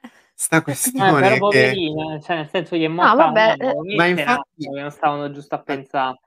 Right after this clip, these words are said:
Speaker 2: a
Speaker 1: ma, ma
Speaker 2: rivendicare
Speaker 1: infatti
Speaker 2: il drago.
Speaker 1: non è un problema della sceneggiatura.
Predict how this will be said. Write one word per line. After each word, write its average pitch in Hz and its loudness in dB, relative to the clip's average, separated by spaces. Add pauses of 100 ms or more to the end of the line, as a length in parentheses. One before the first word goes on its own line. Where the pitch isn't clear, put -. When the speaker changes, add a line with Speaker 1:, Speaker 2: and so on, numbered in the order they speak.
(220)
Speaker 2:
a 151 0
Speaker 1:
ma, 147 -4
ma 156 0
Speaker 2:
rivendicare - -
Speaker 1:
infatti 143 0
Speaker 2:
il - -14
drago. 139 -10
Speaker 1:
non 143 -4
è 220 0
un 139 -14
problema 117 -6 (120)
della 110 -6
sceneggiatura. 98 -14